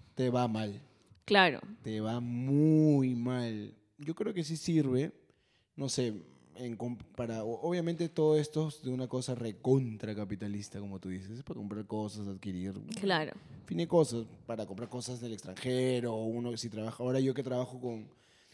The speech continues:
Speaker 1: con estas cosas de tecnología, por toda la pandemia, a veces uno necesita cosas y necesitas tarjetas para comprar, pues, para comprar cosas, ¿no?
Speaker 2: Ujú.
Speaker 1: Pero si no eres responsable, la recontra puedes cagar.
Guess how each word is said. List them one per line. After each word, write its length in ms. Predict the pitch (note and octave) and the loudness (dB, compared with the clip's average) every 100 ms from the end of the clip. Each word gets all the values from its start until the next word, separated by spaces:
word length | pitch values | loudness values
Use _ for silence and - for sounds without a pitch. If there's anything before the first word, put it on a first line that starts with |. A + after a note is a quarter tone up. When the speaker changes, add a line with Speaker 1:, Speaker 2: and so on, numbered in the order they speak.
| _ _ - | _ _ -6
Speaker 1:
con 180 | C3 A#2+ | -2 0
estas 240 | - A#2+ | -2 -4
cosas 340 | - B2+ C3 | 0 0 0
de 280 | B2+ A#2+ A2 | 2 0 0
tecnología, 960 | - B2+ C3 C3+ C#3 - C#3+ C#3 C#3 C#3 | -2 -2 2 6 6 6 4 6 6 6
por 160 | B2 | 4
toda 160 | A#2 B2+ | 4 4
la 100 | C3 | 6
pandemia, 540 | B2+ A#2+ B2+ B2+ A#2+ | 4 4 4 4 4
a 40 | B2+ | 2
veces 280 | B2+ B2 C3 | 0 -4 -4
uno 120 | C3 | -2
necesita 280 | B2+ B2 A#2+ | -2 -4 -2
cosas 360 | B2 B2 D#3 | -2 -2 -2
y 40 | D#3 | -2
necesitas 260 | A2 A2+ | -4 -4
tarjetas 460 | A#2 A#2 G#3 - F3+ | -6 -4 -4 -2 -2
para 180 | E3+ D#3+ | 0 0
comprar, 380 | F3+ - E4 | -2 -2 -2
pues, 280 | D4+ D#4 A#3 - - - - - | 0 0 0 -8 -18 -20 -18 -6
para 160 | C3+ | -4
comprar 260 | C3 C#3 F3 | -4 -6 -4
cosas, 340 | A3+ G3+ C#3 | -2 0 -2
¿no? 200 | C3+ D#3 - - | -4 -8 -10 -4
Speaker 2:
Ujú. 360 | C#4+ D#4+ C#4+ F4+ | 0 2 0 0
Speaker 1:
Pero 160 | C#3 C3+ | 0 0
si 140 | D3 | 2
no 80 | E3 | 4
eres 160 | A3+ | 4
responsable, 720 | G#3 F#3+ C#3+ C3+ F3 F#3 F#3+ A3 | 6 4 4 4 6 6 4 2
la 220 | F#3 C3 | 2 2
recontra 640 | A#2+ A2 - G#2+ G#2+ G#2+ G2+ | 2 -2 -2 -6 -4 -6 -2
puedes 320 | C3+ C3+ A#2 | 0 0 -2
cagar. 440 | A2 F#2+ F#2 E2 | -6 -4 -4 -6